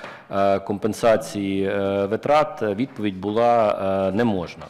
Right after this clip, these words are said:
І дійсно законодавство забороняє використання коштів з резервного фонду для,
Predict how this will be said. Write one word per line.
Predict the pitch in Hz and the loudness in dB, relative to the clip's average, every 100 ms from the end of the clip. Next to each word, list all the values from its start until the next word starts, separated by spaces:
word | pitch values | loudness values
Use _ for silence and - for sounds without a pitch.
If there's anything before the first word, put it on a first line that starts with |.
| - - | -18 -10
І | 98 98 | -6 -6
дійсно | 92 117 - | -4 -4 -4
законодавство | 101 98 110 120 107 | -6 -2 2 2 0
забороняє | 104 104 110 113 107 | -4 -2 0 2 2
використання | 98 92 98 - 104 98 | 2 -2 -6 -4 -4 -2
коштів | - 98 98 | -4 -6 -4
з | 95 | -6
резервного | 95 101 101 107 | -4 -4 -4 -4
фонду | 147 139 104 | -2 -2 -2
для, | 90 107 | 0 2